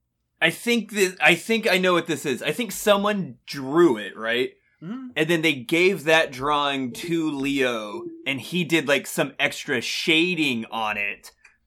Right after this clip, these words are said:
Speaker 1: so that they could make it look like he's the one that drew it. I think that's what it is.
Speaker 2: Yeah, or they probably just told him, "Hey, just draw some squiggles here." Teach him how to do some
Speaker 1: Yeah.
Speaker 2: probably cross-hatching or whatever they call it,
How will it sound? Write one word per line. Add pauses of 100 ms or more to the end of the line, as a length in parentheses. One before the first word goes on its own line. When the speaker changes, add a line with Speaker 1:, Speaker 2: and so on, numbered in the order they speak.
(200)
Speaker 1:
so
that
they
could
make
it
look
like
he's
the
one
that
drew
it.
I
think
that's
what
it
is.
Speaker 2:
Yeah,
or (180)
they
probably
just
told
him,
"Hey,
just
draw
some
squiggles
here."
Teach
him
how
to
do
some
Speaker 1:
Yeah. (340)
Speaker 2:
probably
cross-hatching
or
whatever
they
call
it,